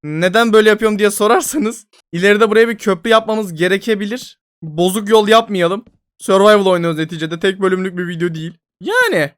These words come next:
kaç para istiyor ya? Bin para istiyorsa ayvayı yedik, ben söyleyeyim size. Yalnız bayağı eşit geldim ha. Ya hayır, onu kır. Canlandım bir şeyler. Ben canlanmalarından korkuyorum. Gerisi umurumda değil. Hadi, çok az kaldı.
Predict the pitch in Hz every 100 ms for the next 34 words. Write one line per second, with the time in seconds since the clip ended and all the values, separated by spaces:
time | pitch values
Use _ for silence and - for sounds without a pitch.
0 | _ _ - 226 226 - 185 185 - -
1 | 180 170 160 160 156 175 214 233 233 226
2 | 269 233 196 190 202 196 175 170 165 165
3 | 170 165 170 139 131 156 _ _ - 233
4 | 254 - - 147 196 254 - 175 - -
5 | - 156 143 139 156 _ _ _ 139 190
6 | 214 214 208 214 - _ _ - 156 160
7 | 170 185 196 160 165 143 147 - _ _
8 | - 208 202 208 214 220 226 247 262 196
9 | 175 175 165 175 185 233 190 208 196 151
10 | _ _ - 214 190 302 262 202 196 175
11 | 170